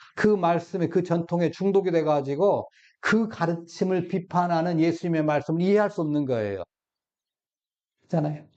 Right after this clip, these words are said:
이게, 이게 심각한 겁니다. 우리 이번에 사건 중에 가장 중요한 건 뭐예요? 극우 유튜버들의, 유튜버의 그 내용에 중독돼가지고 이런 문제가 생겼다고 흔히들 방송에서 많이 그러잖아요.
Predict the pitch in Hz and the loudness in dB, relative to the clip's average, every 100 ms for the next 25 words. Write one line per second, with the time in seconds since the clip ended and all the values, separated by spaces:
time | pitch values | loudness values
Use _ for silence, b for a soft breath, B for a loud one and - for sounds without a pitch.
0 | _ _ _ _ _ 190 175 214 185 202 | _ _ _ _ _ 0 2 2 0 -2
1 | - 247 220 175 156 135 123 110 98 - | 0 0 0 -2 -2 -2 -2 -6 -8 -6
2 | 156 147 143 _ b b b 160 147 160 | -2 -2 -2 _ b b b -2 2 2
3 | 143 127 151 - 143 127 123 120 - - | 2 -2 -4 -2 -2 0 -2 -4 -10 -20
4 | - - 139 127 - 135 127 117 117 104 | -6 0 2 0 -2 0 0 0 0 0
5 | 127 170 - _ b b - 180 180 170 | 0 -2 -8 _ b b 0 2 2 2
6 | 165 - 160 156 151 160 151 156 151 165 | 0 -2 2 2 2 0 0 -2 -4 -2
7 | 143 139 131 131 131 117 143 127 - _ | 0 2 2 2 0 -2 -4 -4 -10 _
8 | _ _ 170 147 151 143 127 - 160 151 | _ _ 2 2 2 0 -2 -2 -2 0
9 | - 143 127 120 113 107 107 - _ _ | -2 0 0 -2 -4 -4 -4 -6 _ _
10 | _ _ _ - 143 135 135 135 123 135 | _ _ _ 0 0 2 -2 0 -2 -2
11 | 160 147 139 120 120 139 175 143 131 - | -4 -2 -2 -2 -2 -2 -2 -2 -2 -6
12 | _ - 135 123 127 117 113 113 143 147 | _ -2 -2 -2 -2 -2 -4 -4 -4 -2
13 | 113 104 104 | -4 -6 -8